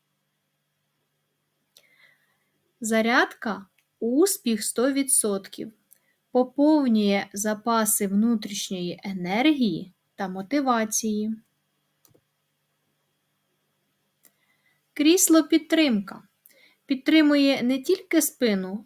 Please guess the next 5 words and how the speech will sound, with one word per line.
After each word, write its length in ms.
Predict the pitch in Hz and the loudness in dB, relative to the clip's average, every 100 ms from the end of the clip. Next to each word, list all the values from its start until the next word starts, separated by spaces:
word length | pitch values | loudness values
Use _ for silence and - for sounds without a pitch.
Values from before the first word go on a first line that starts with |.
| _ | _
але 300 | - 214 240 | -6 -2 0
й 160 | 403 403 | 0 0
моральний 640 | 240 196 190 285 285 190 | 0 0 0 0 0 -2
дух. 520 | 160 185 196 202 - _ _ _ _ _ _ _ _ _ _ _ _ _ _ _ _ _ _ _ _ _ _ _ _ _ _ _ _ _ _ _ _ _ _ _ | -4 -6 -6 -10 -20 _ _ _ _ _ _ _ _ _ _ _ _ _ _ _ _ _ _ _ _ _ _ _ _ _ _ _ _ _ _ _ _ _ _ _
Клавіатура-самонабиранка. 2250 | _ 277 277 277 285 285 285 294 285 277 - - 269 262 262 262 247 262 269 247 196 196 190 | _ -2 0 2 2 2 2 4 4 4 2 2 4 4 4 2 2 0 2 0 0 -6 -16